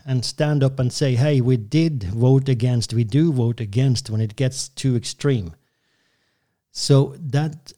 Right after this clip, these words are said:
s-, one resolution is included there to give them this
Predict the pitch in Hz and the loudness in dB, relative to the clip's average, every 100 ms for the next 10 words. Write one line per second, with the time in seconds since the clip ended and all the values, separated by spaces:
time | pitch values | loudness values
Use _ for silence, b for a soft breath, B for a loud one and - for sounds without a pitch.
0 | - 151 143 - 165 139 190 180 147 143 | -20 -12 -8 -4 4 6 6 6 4 4
1 | 143 139 160 170 117 120 139 143 131 139 | 4 4 4 2 -2 -2 -2 0 2 2
2 | 135 156 196 151 120 117 120 131 - - | 2 2 4 4 2 2 2 0 -2 -4
3 | 123 143 151 131 120 117 120 113 - - | 0 2 2 2 0 0 0 -2 -4 -10